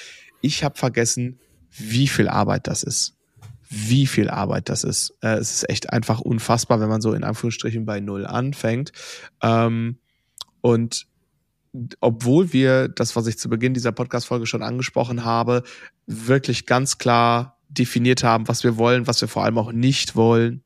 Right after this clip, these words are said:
ja. Und dann haben wir auch ganz klar definiert, über welche Zeiträume wir da sprechen. Also, ne, e-, erste Show im ersten Quartal diesen Jahres, das, äh, ja, sche-, scheint zu klappen.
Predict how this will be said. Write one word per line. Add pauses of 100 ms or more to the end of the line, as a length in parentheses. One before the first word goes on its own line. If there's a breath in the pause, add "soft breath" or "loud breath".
ja. (360 loud breath)
Und
dann
haben
wir
auch
ganz
klar
definiert,
über
welche
Zeiträume
wir
da
sprechen.
Also, (340 loud breath)
ne, (140)
e-, (560)
erste
Show
im
ersten
Quartal
diesen
Jahres, (280 loud breath)
das,
äh, (180)
ja, (280)
sche-,
scheint
zu
klappen.